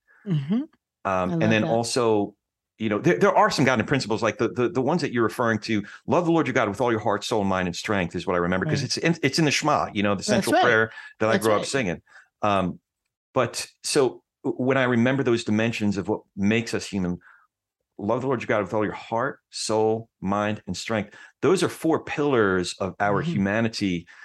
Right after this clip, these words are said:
Speaker 2: um,
Speaker 1: Mm-hmm.
Speaker 2: that we can be most human <laughs> when we remember all of those dimensions
Speaker 1: Yeah,
Speaker 2: of, of who
Speaker 1: I
Speaker 2: we
Speaker 1: love
Speaker 2: are
Speaker 1: that.
Speaker 2: and
Speaker 1: Love that.
Speaker 2: remember those dimensions of who each other,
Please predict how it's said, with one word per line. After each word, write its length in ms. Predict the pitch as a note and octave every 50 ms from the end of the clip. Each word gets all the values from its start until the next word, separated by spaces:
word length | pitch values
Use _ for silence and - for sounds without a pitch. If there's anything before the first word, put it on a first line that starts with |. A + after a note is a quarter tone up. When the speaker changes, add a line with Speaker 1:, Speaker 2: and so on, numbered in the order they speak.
| - _ -
Speaker 2:
um, 80 | F#3 D3
Speaker 1:
Mm-hmm. 280 | G2+ G2 - F#3 F3+ E3+
Speaker 2:
that 320 | A#2+ A#2+ A#2 A#2 - - _ _ _ _ _ _ -
we 320 | B2 A2 - G#2+ A#2+ D3 C#3+
can 240 | - - B2+ A2
be 240 | G2+ F#2 C3 C3+ C3
most 340 | A2 A#2 A#2+ A#2 A2+ - -
human 520 | - - C3+ C3+ B2 G#2 F#2+ F#2 F2 F2+ - _ _ -
<laughs> 640 | G#2+ - - G3 - - F3 - - - C#3+ B2+ -
when 220 | B2+ B2 C3 C3 A#2+
we 80 | A#2+
remember 560 | B2 B2+ B2+ C3 A#2 C3+ D#3 D#3 C3+ A#2 G#2+ -
all 200 | A2+ G#2 G2 F#2+
of 80 | F#2 E2+
those 200 | G#2 G2 F#2+ F2+
dimensions 460 | - G2 F#2 F#2 F2 F2 - F#2 F#2
Speaker 1:
Yeah, 140 | G3 F#3+ F#3
Speaker 2:
of, 60 | F#3+ - -
of 120 | G2 -
who 100 | - G#2+
Speaker 1:
I 40 | F#2+
Speaker 2:
we 60 | E2+
Speaker 1:
love 100 | F2+ F2+
Speaker 2:
are 180 | F2 E2+ E2 E2+
Speaker 1:
that. 80 | E2 - - - - - -
Speaker 2:
and 100 | A#2 A#2
Speaker 1:
Love 80 | B2 A#2
that. 40 | A#2
Speaker 2:
remember 400 | A#2 B2+ C3+ C#3 C3 C3 B2 A2+
those 200 | A#2 A2+ G#2+ -
dimensions 440 | A2+ A2 A2+ A2+ - A2+ A2 G2
of 100 | G#2+ F2+ -
who 340 | - C#3 B2+ A#2+ A#2 A2 A2+ - - _ _ _ _ -
each 280 | A#2+ A2 - - -
other, 400 | D#3+ D#3+ D#3+ C3+ G2+ F2 D#2+ -